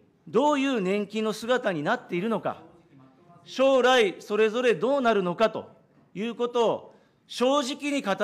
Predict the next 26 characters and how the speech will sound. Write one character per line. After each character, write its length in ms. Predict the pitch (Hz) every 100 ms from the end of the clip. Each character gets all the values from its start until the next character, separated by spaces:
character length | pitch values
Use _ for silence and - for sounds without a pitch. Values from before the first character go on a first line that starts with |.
| 220
る 80 |
政 320 | 220 220 208 202
治 80 | 226
を 320 | 233 226 -
実 240 | 143 156 220
現 100 | 202
す 60 |
る 80 | 240
こ 80 | 247
と 80 | 277
じ 60 |
ゃ 40 | 214
な 100 | 208
い 20 |
ん 20 |
で 40 | 160
す 40 |
か、 80 | 127
総 140 | 135
理。 100 | 113 - - - - - - - - - - - - - - - - - - - - - - - - - - - 50 50 - 50 - - - - - - - 226
今 220 | 277 294
の 140 | 247
ま 140 | 208 220
ま 140 | 240
で 120 | 220
は、 400 | 214 226 165 -